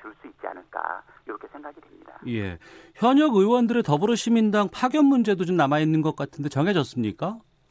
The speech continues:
Speaker 1: 아직 정해져 있지는 않은 것으로 알고 있고요.
Speaker 2: 예.
Speaker 1: 지금 현재 자발적으로 옮기겠다고 공식한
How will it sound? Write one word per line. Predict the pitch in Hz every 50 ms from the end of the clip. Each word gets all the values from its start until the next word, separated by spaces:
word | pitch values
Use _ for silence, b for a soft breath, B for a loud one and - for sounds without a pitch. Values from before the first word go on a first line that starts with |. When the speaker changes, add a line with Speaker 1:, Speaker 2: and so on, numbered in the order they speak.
| _ B B B B B B B B B
Speaker 1:
아직 | - 123 - 135 147 147 151 -
정해져 | - 131 135 143 147 160 165
있지는 | 156 151 - - 156 147 156 165 170 170 165 -
않은 | - - 117 120 135
것으로 | 139 131 - 135 147
알고 | 117 101 104 107 117
있고요. | 101 - - 131 156 196 175 120 131
Speaker 2:
예. | 123 107 90 78 67 - _ _ _ _ _ _ _ -
Speaker 1:
지금 | - 139 190 185
현재 | 185 220 233 220 208 202 214 202 196 196 196 196 196 196 190 190 180 151 - - -
자발적으로 | - - - 165 196 196 - 196 175 185 185 185 151
옮기겠다고 | 117 123 135 156 160 151 - - 143 135 147
공식한 | - - 113 110 - - - 156 156 147 147 139 127 131 131